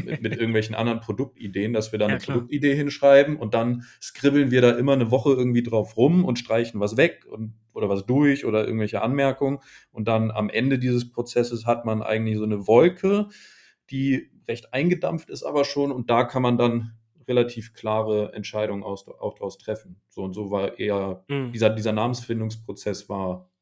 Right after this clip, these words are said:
Speaker 1: sehr ähnlich.
Speaker 2: Ja, cool. Ähm,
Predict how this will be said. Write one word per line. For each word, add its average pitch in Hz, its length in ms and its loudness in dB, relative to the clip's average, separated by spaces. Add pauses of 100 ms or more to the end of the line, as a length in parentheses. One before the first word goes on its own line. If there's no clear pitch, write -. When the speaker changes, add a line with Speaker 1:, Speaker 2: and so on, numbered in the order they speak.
(280)
Speaker 1:
sehr 104 300 -2
ähnlich. 92 460 -8 (640)
Speaker 2:
Ja, 117 160 -12 (120)
cool. 110 260 -12 (480)
Ähm, 127 360 -6